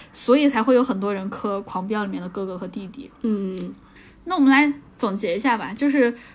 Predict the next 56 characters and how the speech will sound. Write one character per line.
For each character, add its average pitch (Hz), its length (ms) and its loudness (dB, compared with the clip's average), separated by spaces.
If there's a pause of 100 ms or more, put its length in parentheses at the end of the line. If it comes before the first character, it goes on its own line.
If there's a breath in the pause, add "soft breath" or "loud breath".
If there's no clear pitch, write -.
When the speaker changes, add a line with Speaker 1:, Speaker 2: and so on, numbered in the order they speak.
Speaker 1:
除 220 260 2
了 302 160 6
我 240 60 4
们 208 120 -4
刚 240 120 -2
刚 277 100 6
说 285 140 2
的 254 80 4
这 262 100 0
个 269 80 4
性 277 280 4
格 214 120 -6
方 185 200 -6
面， 185 240 -8 (340 loud breath)
呃， 185 400 -2
我 165 80 -10
们 202 140 -2
来 247 120 6
说 285 240 0
一 294 60 4
下 240 340 0 (220)
我 220 100 -8
们 196 160 0
心 294 200 2
目 269 100 8
中 240 160 0
间 240 100 2
的 233 100 0
男 202 180 -4
性 247 120 0
魅 226 200 -2
力 208 160 -6
到 240 160 -4
底 214 80 -4
是 214 60 -6
什 - 120 -10
么 202 120 -16
样。 175 180 -10 (540 soft breath)
首 202 180 -2
先， 311 400 2 (120)
当 240 120 0
然 254 120 2
最 311 160 -4
高 285 280 0
最 269 160 0
高 226 160 -2
的 226 80 0
标 226 160 -2
准 214 120 -4
就 202 100 -8
是 208 180 -8
你 202 80 -8
得 208 120 -8
帅， 185 280 -8
对 165 80 -14
吧？ - 100 -18